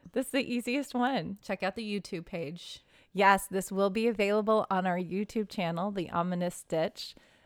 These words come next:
Speaker 1: podcast on, on YouTube, and you can see us doing this live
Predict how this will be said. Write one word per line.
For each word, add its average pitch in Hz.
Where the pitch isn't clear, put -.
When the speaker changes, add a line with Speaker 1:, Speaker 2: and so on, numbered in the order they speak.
Speaker 1:
podcast 170
on, 175
on 185
YouTube, 180
and 190
you 175
can 196
see 185
us 175
doing 175
this 185
live 185